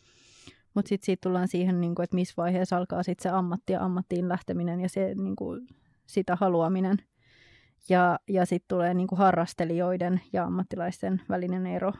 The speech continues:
joka niinku mun mielestä on Suomessa aika semmonen häilyvä. Että tota, tosi moni harrastelija on esillä ihan niinku,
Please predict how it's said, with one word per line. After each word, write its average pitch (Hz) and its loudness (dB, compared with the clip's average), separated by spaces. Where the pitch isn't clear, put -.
joka 190 2
niinku 185 -2
mun 185 2
mielestä 185 -2
on 190 2
Suomessa 185 0
aika 196 -2
semmonen 190 -2
häilyvä. 202 0
Että - -2
tota, 190 -2
tosi 196 0
moni 185 0
harrastelija 190 -2
on 196 0
esillä 185 -2
ihan 190 0
niinku, 185 -4